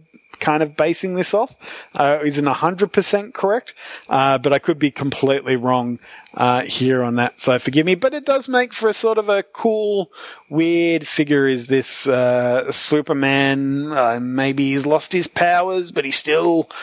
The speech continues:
uh, wants to head out there and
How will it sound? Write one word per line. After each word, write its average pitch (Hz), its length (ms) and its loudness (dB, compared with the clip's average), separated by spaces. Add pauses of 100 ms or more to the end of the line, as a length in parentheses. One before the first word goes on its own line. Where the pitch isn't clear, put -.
(240)
uh, 147 540 0
wants 151 260 -2
to 143 100 -2
head 147 160 -2
out 151 200 -2
there 147 380 0
and 135 480 -6